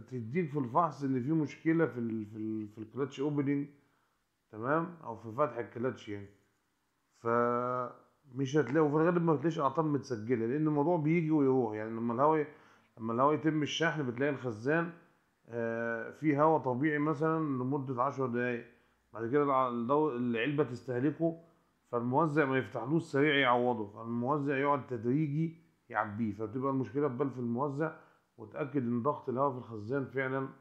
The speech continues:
عشرة ونص بار قوي، لأن دي تخليك تفك الجير على الفاضي، وياما ناس، إيه، أبطال يعني فكوا الجير وفي الآخر ما لقاش فيه أي حاجة.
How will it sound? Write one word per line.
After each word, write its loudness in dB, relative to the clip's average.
عشرة -6
ونص -6
بار -2
قوي، -2
لأن 2
دي 2
تخليك -4
تفك -6
الجير 2
على -10
الفاضي، 0
وياما 2
ناس، -4
إيه، -6
أبطال -2
يعني 0
فكوا -6
الجير 2
وفي -12
الآخر -4
ما -6
لقاش -10
فيه -14
أي -8
حاجة. -20